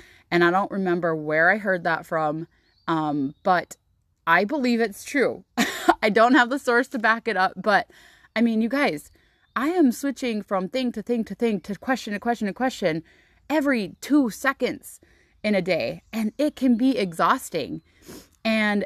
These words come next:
it is hard to remember to just sit down and be quiet and be still and be silent. And I'm even gonna throw in here, be silent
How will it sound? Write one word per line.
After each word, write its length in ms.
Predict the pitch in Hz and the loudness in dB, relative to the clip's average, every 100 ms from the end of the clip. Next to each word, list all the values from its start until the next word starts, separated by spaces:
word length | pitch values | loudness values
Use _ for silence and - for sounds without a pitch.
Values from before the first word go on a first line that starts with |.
| - | 4
it 180 | 254 269 | 4 6
is 180 | 254 220 | 2 0
hard 580 | 196 240 247 202 185 180 | -8 -2 2 4 2 -2
to 100 | 208 | -4
remember 800 | 196 190 208 294 226 170 175 175 | -2 0 0 2 2 2 0 -2
to 280 | - 214 202 | -8 -6 -6
just 500 | 180 208 190 - - | -2 -4 -4 -12 -18
sit 360 | - - 226 - | -18 -8 -8 -6
down 500 | 196 190 180 156 160 170 - - - - - - | -4 -2 0 -2 -4 -10 -18 -20 -20 -20 -20 -8
and 200 | 190 185 - 202 | -2 -2 -4 -4
be 420 | 196 202 208 196 - - - | -2 -2 -4 -6 -16 -20 -20
quiet 800 | - - 170 170 170 151 - - - | -20 -6 -2 0 0 -2 -4 -12 -10
and 240 | 175 165 - | -6 -6 -8
be 520 | 185 185 185 180 185 - | -6 -4 -2 -2 -4 -8
still 760 | _ - - 196 170 156 147 - - | _ -20 -10 -2 0 0 -2 -6 -2
and 280 | 165 165 - _ | 0 0 -6 _
be 500 | 190 185 180 180 180 - _ _ _ - | -6 -4 -2 -2 -2 -4 _ _ _ -20
silent. 1120 | - - 175 170 180 151 143 170 254 - - _ _ _ _ _ _ _ | -16 -6 2 2 2 -2 -4 -4 -4 -10 -20 _ _ _ _ _ _ _
And 120 | 170 | 0
I'm 160 | 180 185 | 0 0
even 280 | 170 196 220 | -2 -2 -2
gonna 200 | 233 240 | -2 -4
throw 300 | 214 190 165 | 0 0 2
in 140 | 139 | -2
here, 400 | 151 147 160 202 _ _ _ _ | -4 -2 -4 -4 _ _ _ _
be 160 | 165 190 | -6 -6
silent 640 | - 151 147 147 175 - | -4 -4 -2 -2 -4 -6